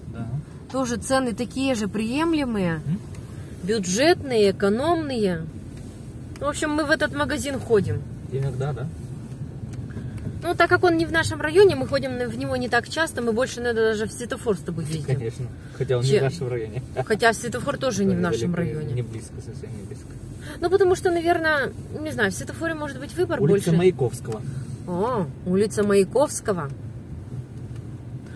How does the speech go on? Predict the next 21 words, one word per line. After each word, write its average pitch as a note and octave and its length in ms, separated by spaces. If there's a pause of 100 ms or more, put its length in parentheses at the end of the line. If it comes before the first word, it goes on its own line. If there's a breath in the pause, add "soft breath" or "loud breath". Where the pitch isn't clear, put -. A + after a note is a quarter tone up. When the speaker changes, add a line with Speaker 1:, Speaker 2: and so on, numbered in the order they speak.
Speaker 2:
А G3+ 100
здесь, G#3 240
по-моему, C4 420
детский G#3+ 400
Speaker 1:
Да, - 60
Speaker 2:
сад. C3 240
Speaker 1:
да, D#3 60
детский - 260
сад. B2+ 140 (380 loud breath)
Speaker 2:
А F#3+ 60
это, C4 160
слушай, B3 340
это G3+ 160
не A3 280
двадцать A3 360
пятый D#4+ 300
комбинат, G3 500 (140)
вот D#3+ 160
этот D#3 240
вот? C#3+ 120 (1080)
Speaker 1:
В - 20